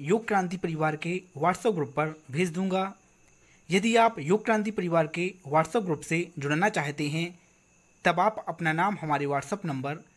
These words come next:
नाइन सेवन फाइव फ़ोर ज़ीरो एट नाइन नाइन नाइन वन पर भेज सकते हैं।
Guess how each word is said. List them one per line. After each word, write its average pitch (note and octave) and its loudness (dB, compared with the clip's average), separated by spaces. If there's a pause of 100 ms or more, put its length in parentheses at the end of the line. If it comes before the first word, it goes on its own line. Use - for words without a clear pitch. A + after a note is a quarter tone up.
(340)
नाइन F#3 2
सेवन D3 -2 (300)
फाइव G3+ 2
फ़ोर A3 0
ज़ीरो D3 -4 (440)
एट A3+ 4 (220)
नाइन F#3+ 2
नाइन E3+ 0
नाइन D3+ 0
वन E3+ -2
पर G3 0
भेज F3 -2
सकते G3+ -4
हैं। G3+ -4